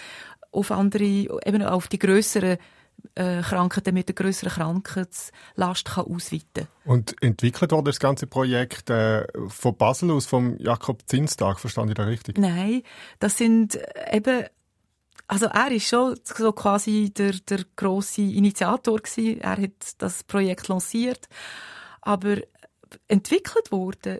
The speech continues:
Speaker 1: ist es vor Ort. Das heisst, die Zusammenarbeit mit den lokalen, ähm, Forscherinnen und Forschern in der Elfenbeinküste und auch von Mali, die ist entscheidend, oder? Also es ist wirklich auf dem Boden von der Elfenbeinküste entstanden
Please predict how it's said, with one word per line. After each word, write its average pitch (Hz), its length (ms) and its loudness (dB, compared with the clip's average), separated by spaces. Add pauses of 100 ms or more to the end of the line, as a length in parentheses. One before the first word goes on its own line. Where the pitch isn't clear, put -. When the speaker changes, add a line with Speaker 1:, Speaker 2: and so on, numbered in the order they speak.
Speaker 1:
ist 202 240 -2
es 185 140 0
vor 175 220 2
Ort. 202 560 -2
Das - 160 -4
heisst, 196 420 -2 (600)
die 202 160 0
Zusammenarbeit 220 680 2
mit 202 240 2
den 190 120 2
lokalen, 190 840 0 (480)
ähm, 185 540 0
Forscherinnen 202 580 0
und 180 120 -2
Forschern 180 560 -4
in 165 80 -8
der - 100 -8
Elfenbeinküste 254 840 -2
und 202 240 4
auch 196 140 2
von 185 180 -2
Mali, 190 440 -2 (460)
die 240 60 4
ist 220 100 2
entscheidend, 170 600 -2
oder? 160 280 -8
Also 180 160 -4
es 190 80 -2
ist 208 240 -2
wirklich 220 280 0 (400)
auf 294 180 2
dem 254 140 2
Boden 214 260 0
von 208 160 -2
der - 140 -2
Elfenbeinküste 190 1400 0
entstanden 233 640 0